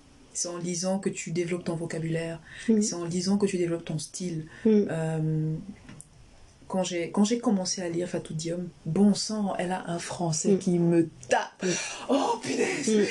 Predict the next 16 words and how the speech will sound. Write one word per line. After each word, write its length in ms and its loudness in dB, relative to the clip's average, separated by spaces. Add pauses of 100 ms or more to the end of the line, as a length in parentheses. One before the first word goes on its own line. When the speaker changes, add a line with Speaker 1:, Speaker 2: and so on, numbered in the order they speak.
(220)
Speaker 1:
J'ai 120 6
dit, « 140 6
What ? » 160 0 (360)
Je 80 -8
Speaker 2:
J'avoue, 140 2
Speaker 1:
devais 160 4
Speaker 2:
je 40 -2
Speaker 1:
prendre, 220 0
je 60 -4
Speaker 2:
confirme. 120 0
Speaker 1:
devais 180 4
prendre 380 4
mon 120 6
dictionnaire. 760 2
Et, 240 4
oh 40 0